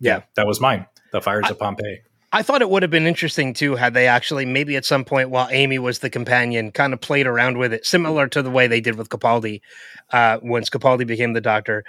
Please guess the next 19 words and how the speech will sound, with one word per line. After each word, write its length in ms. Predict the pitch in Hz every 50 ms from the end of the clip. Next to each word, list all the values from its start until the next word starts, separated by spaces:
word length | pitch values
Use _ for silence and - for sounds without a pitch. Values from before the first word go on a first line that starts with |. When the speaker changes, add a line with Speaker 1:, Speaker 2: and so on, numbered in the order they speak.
| - - - - _
Speaker 1:
You 60 | 147 147
know, 100 | 151 151
just 240 | - 208 208 - -
have 220 | 180 175 165 156 -
Amy 320 | 147 143 147 156 147 143 135
nonchalantly 640 | 135 131 135 135 131 - 135 131 135 135 127 127 120
say, 200 | - 143 127 123
like, 200 | 120 120 120 - 165
"Oh, 100 | 180 190
yeah, 200 | 185 170 160 147
and 100 | 139 135
this 160 | 139 - -
one 160 | 139 143 147
time 220 | - 143 139 135
I 60 | 127 123
went 200 | 120 120 117 120
undercover 480 | 120 113 123 117 - 127 120 127 123
in 120 | 117 113 107
Pompeii." 560 | 120 110 113 113 113 113 117 131 139 143